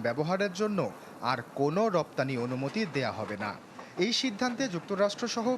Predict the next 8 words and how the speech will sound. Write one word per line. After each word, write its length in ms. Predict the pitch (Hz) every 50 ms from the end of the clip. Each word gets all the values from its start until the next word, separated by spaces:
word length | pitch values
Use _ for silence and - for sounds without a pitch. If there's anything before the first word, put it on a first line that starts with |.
| - -
পশ্চিমা 400 | 147 135 - - 156 147 143 135 131
দেশগুলোর 380 | 135 131 123 135 147 143 147 131 - -
প্রতিরক্ষা 460 | 131 123 - 165 185 185 - - 226 -
শিল্পে 280 | - 226 214 - 143 107 - - - - - - - 110 107
বড় 220 | 143 143 160 170 180 165 143 120
আঘাতের 300 | - 143 127 - 123 117 - -
শঙ্কা 280 | - 131 123 113 117 101 98
জাগে। 280 | 98 92 87 104 98